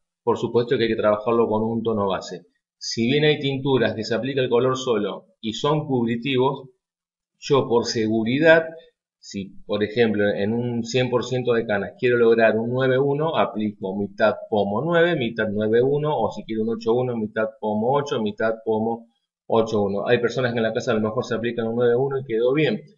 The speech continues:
pero ¿qué pasa? Yo no me puedo arriesgar en mi salón a aplicarle ese color y que después le quede, eh, verdoso o que no sea bien cubritivo en las canas. Así que bueno, espero que le haya, eh, gustado esta explicación. Es algo muy,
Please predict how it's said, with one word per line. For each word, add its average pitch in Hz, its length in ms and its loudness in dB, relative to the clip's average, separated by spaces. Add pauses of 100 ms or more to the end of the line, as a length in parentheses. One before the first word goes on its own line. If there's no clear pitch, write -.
(180)
pero 139 260 6
¿qué 139 100 -2
pasa? 110 320 -2
Yo 131 200 -2
no 135 80 0
me 127 120 4
puedo 120 380 2
arriesgar 113 520 -2
en 117 160 0
mi 127 100 -2
salón 135 540 0
a 98 80 -2
aplicarle 107 520 -2
ese 131 200 -6
color 160 420 2 (420)
y 113 80 -6
que 117 120 4
después 117 280 4
le 123 160 0
quede, 117 600 2
eh, 101 40 0
verdoso 139 480 2
o 123 240 0
que 117 120 0
no 127 120 0
sea 135 200 0
bien 131 280 0
cubritivo 117 560 0
en 104 60 -2
las 98 140 -4
canas. 87 280 -20 (560)
Así 110 360 -2
que 120 100 0
bueno, 104 280 2
espero 139 360 4
que 123 80 2
le 123 120 6
haya, 120 520 2
eh, 98 300 -2
gustado 131 440 4
esta 131 220 0
explicación. 139 540 -2
Es 156 120 0
algo 147 280 2
muy, 147 540 -2